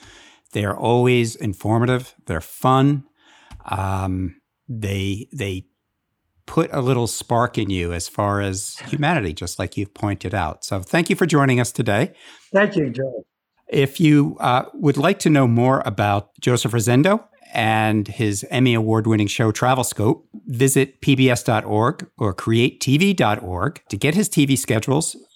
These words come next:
Speaker 1: Listen to Joseph's podcast at travelscope dot net. And of course, course, I'm getting a copy of that Musings book. It's going to be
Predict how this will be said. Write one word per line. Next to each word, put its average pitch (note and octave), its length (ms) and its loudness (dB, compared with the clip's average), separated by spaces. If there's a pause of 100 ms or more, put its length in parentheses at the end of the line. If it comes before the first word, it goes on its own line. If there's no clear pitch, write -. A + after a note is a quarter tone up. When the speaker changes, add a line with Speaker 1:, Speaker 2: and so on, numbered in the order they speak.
(120)
Speaker 1:
Listen E3 380 2
to C#3 120 2
Joseph's A#2 480 -2
podcast C3+ 720 0
at G#2 120 -6
travelscope A#2 680 -2
dot G2+ 240 -2
net. A2 480 -2
And A2 120 0
of G#2 140 -4
course, D3+ 640 0 (200)
course, - 600 -2 (420)
I'm C3 180 0
getting C#3+ 200 -2
a F#2+ 60 -2
copy G2 340 0
of G2 120 -2
that G2 180 -4
Musings G#2 400 -2
book. - 360 -6 (180)
It's A2+ 220 -4
going C3 340 2
to B2+ 100 2
be G#2+ 520 2